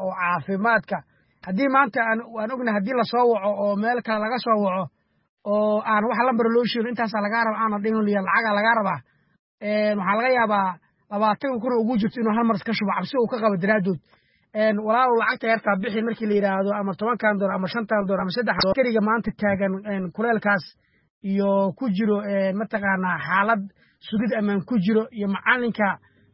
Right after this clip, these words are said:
een, maanta, een, intaasoo qoys ay sugayaan oo dowlad wax ka sugayo, een, inuu marka ku dhawaaqo banaanbax iyo hal la xiro bakaara iyo wax aanan joogin iyo amni iyo dhulo, waxyaalaha hadda aan, mataqaanaa, meesha oole inuu keeno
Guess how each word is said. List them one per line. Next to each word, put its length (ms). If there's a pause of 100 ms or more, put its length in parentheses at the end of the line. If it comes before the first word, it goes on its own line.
een, 540
maanta, 420 (600)
een, 400
intaasoo 420
qoys 220
ay 100
sugayaan 460
oo 140
dowlad 260
wax 140
ka 80
sugayo, 420 (500)
een, 460
inuu 220
marka 340
ku 160
dhawaaqo 480
banaanbax 680
iyo 340
hal 180
la 60
xiro 220
bakaara 480
iyo 360 (360)
wax 180
aanan 280
joogin 420
iyo 280
amni 500
iyo 320 (360)
dhulo, 260
waxyaalaha 440
hadda 180
aan, 200
mataqaanaa, 400
meesha 280
oole 280
inuu 320
keeno 300